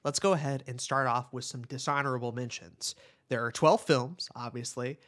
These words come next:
so two of them did not make the cut, and the two are my least favorite films. One of which I have talked about literally last episode,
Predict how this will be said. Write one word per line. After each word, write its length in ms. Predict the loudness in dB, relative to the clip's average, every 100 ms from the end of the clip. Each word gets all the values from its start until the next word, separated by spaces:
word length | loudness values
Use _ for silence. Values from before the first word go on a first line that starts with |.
| _
so 280 | -2 0 0
two 260 | 0 4 4
of 100 | 4
them 260 | 2 2 2
did 180 | 2 4
not 240 | 2 2
make 200 | -4 -4
the 80 | -6
cut, 360 | -4 -6 -8 -8
and 180 | -6 -4
the 80 | -2
two 320 | 4 4 4
are 160 | 2
my 200 | 0 -2
least 400 | -4 -4 -4 -4
favorite 400 | -4 -6 -8 -14
films. 540 | -12 -12 -12 -10 -10 -10 -14 -20 _
One 180 | 8 8
of 140 | 8 6
which 420 | 4 2 -8 -10 -4
I 140 | -2
have 160 | -2 4
talked 320 | 6 6 0
about 400 | 2 4 4 0 -16
literally 520 | -6 -2 -2 -2 0
last 340 | 4 4 4 0
episode, 640 | 0 0 2 4 2